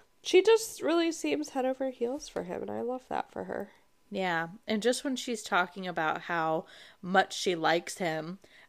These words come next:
Speaker 2: um, Blanche comes in, announcing that, uh, Dorothy's ex-husband Stan has come in,
Speaker 1: <laughs>
Speaker 2: and I love that exchange where Blanche is like, "Your husband," and she says,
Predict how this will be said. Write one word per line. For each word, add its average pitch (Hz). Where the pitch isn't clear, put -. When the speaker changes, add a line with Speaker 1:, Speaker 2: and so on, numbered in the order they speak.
Speaker 2:
um, 190
Blanche 262
comes 185
in, 160
announcing 277
that, 254
uh, 220
Dorothy's 247
ex-husband 240
Stan 202
has 185
come 190
in, 180
Speaker 1:
<laughs> -
Speaker 2:
and -
I 220
love 220
that 226
exchange 190
where 190
Blanche 175
is 185
like, 123
"Your 175
husband," 233
and 196
she 185
says, -